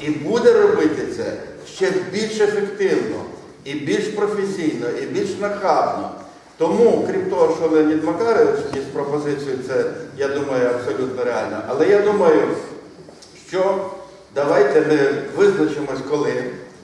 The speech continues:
щоб, е, ну, я думаю, що нас тут може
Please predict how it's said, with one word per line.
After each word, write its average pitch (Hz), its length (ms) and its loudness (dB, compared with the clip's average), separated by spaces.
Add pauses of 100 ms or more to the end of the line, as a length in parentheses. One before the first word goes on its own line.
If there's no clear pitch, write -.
(460)
щоб, 160 300 2
е, 143 320 2
ну, - 380 2
я 160 120 6
думаю, 151 420 0 (120)
що 151 100 -4
нас 156 120 0 (120)
тут 135 100 -6 (240)
може 139 220 -6